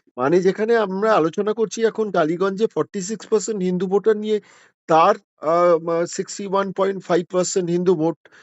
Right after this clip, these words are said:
আহ, বিজেপি পাচ্ছে। আমি বলছি যে ঠিক একইভাবে ধরুন নব্বই পার্সেন্ট হিন্দু ভোটার যে বিধানসভা অঞ্চলে সেগমেন্টে রয়েছে, সেইখানে মানে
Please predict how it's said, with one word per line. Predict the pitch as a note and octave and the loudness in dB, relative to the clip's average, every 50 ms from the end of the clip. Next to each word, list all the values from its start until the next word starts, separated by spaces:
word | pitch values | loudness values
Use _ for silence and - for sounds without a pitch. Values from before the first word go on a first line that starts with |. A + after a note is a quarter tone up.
| - _ - | -20 _ -8
আহ, | - C3 C#3+ | -4 -2 0
বিজেপি | C#3+ D3+ D#3+ D#3 F3+ F3 F#3 F#3 | 2 0 0 0 0 -4 -4 -4
পাচ্ছে। | C#3+ E3 D#3+ D3+ - - - - B2 G#2+ G#2+ G#2+ - - _ _ _ _ _ _ _ | 0 0 0 0 0 -4 -6 -6 -6 -8 -10 -12 -18 -20 _ _ _ _ _ _ _
আমি | - - B2+ C#3+ F3 G3+ F#3 | -8 -4 -2 0 0 2 2
বলছি | F#3 G#3 G#3 F#3+ - - A#3 A3+ A#3 A3+ | 4 2 2 2 -2 -8 -8 -8 -8 -10
যে | F#3+ - - A3 A3 | -10 -8 -8 -8 -8
ঠিক | - A#3+ A3 - | -8 -8 -6 -2
একইভাবে | F3+ D#3 E3+ - - B3 A#3+ E3 C#3+ B2+ A2 A#2 B2+ F3+ B3 C4 | 0 0 0 -2 -4 -8 -8 -8 -6 -6 -4 -2 0 -2 -2 -2
ধরুন | E3+ D#3 D#3+ F#3 A3+ A#3+ G3 D3+ F#3 A#3+ C4+ _ _ _ _ _ _ _ - | -2 -2 0 2 2 2 2 2 0 -4 -8 _ _ _ _ _ _ _ -2
নব্বই | D3+ D#3 D3+ D3+ D#3 A#3+ C#4 C4+ | 0 0 0 0 0 -2 -2 0
পার্সেন্ট | C4 C4+ C4 B3+ - - B3+ C4 B3 G#3+ - F#3 | 2 2 0 0 0 -4 -8 -8 -8 -10 -10 -10
হিন্দু | F#3+ F#3+ F#3+ G#3 A3 | -8 -6 -4 -4 -4
ভোটার | F#3 G3+ G#3 - A3 A3+ A3 G3 | -2 -2 -2 0 0 0 0 -2
যে | E3 C#3+ E3 G3 G3+ F#3+ | -4 -2 -2 0 0 0
বিধানসভা | G3 F#3+ G3 G#3 G3 F#3 - G3 G3 F3+ F#3+ | -2 -2 -2 -2 -2 -2 -4 -6 -4 -2 -2
অঞ্চলে | F#3 F3+ F3+ - F#3 F#3 F#3 F3+ | -2 -2 -2 -2 -2 -2 -2 -2
সেগমেন্টে | F3 - D#3+ D3+ D3+ D#3 D3+ D3+ E3 D#3+ C#3+ | -2 -2 -2 -2 0 -2 -4 -2 0 -2 0
রয়েছে, | C3+ C3+ B2+ A#2+ A#2 - - A2+ A2 A2 - _ _ _ _ _ _ _ _ _ _ - - - | 0 0 -2 -2 -4 -6 -10 -12 -12 -12 -14 _ _ _ _ _ _ _ _ _ _ -4 0 2
সেইখানে | G#3+ B3+ C4+ D4+ - - G3+ F#3+ C#3+ C3 A#2+ A2+ C3 C3+ | 2 2 0 -4 -8 -8 -8 -8 -6 -8 -8 -10 -12 -10
মানে | C3+ C#3+ D#3+ E3+ | -8 -6 -6 -6